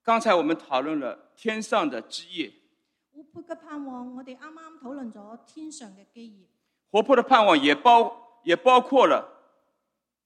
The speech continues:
Speaker 2: 活潑嘅盼望亦都包括咗
Speaker 1: 到末世要顯現的救恩。
Speaker 2: 到末世要顯現嘅救恩。
Speaker 1: 到末世要顯現的救恩，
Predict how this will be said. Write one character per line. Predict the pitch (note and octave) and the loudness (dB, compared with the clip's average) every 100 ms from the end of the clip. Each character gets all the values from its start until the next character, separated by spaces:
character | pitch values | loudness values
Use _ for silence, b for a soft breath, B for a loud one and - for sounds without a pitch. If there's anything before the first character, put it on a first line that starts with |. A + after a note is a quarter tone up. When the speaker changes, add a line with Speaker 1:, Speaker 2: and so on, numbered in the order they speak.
| _ _ _ _ _ | _ _ _ _ _
Speaker 2:
活 | B3+ D4 | -14 -14
潑 | D4+ D#4+ | -12 -12
嘅 | |
盼 | D#4+ E4 D4+ | -12 -12 -14
望 | C#4 B3+ C4 | -12 -12 -12
亦 | B3+ | -14
都 | E4 - E4 E4 E4 | -16 -20 _ -20 -12
包 | D#4 | -10
括 | D#4+ C4 | -10 -16
咗 | A3+ G3 G#3+ B3+ _ _ _ _ _ _ | -20 -20 -20 _ _ _ _ _ _ _
Speaker 1:
到 | G#3 | 4
末 | G#3 B3 | 4 2
世 | A3+ G3+ | 0 2
要 | F#3 | 0
顯 | - C#3 B2+ | 0 -4 -6
現 | - G3+ | -4 -4
的 | C#3+ A#2+ | -4 -8
救 | - G#3 C#3 | -8 -6 -6
恩。 | C3+ C#3 D3 _ | -6 -10 -12 _
Speaker 2:
到 | - F4 | -20 -20
末 | D4+ C#4 | -18 -18
世 | - _ | -20 _
要 | C4+ | -20
顯 | B3+ A#3+ B3+ _ B3+ C#4 | -20 _ -20 _ -20 -20
現 | C#4 | -20
嘅 | G#3+ G#3+ | -20 _
救 | G#3+ G#3 G#3+ | _ _ _
恩。 | A#3 _ _ _ _ _ _ _ | _ _ _ _ _ _ _ _
Speaker 1:
到 | B3+ A3 F#3+ | 6 6 6
末 | C4+ D4 | 0 0
世 | G#3 - G#3 | -2 -6 -6
要 | G3 D#3+ | -2 -2
顯 | - B2 | -2 -10
現 | A#2+ F#3+ E3 | -10 -10 -8
的 | D3 | -8
救 | - F#3+ D3 | -8 -8 -8
恩， | C#3+ D#3+ B3 | -8 -8 -10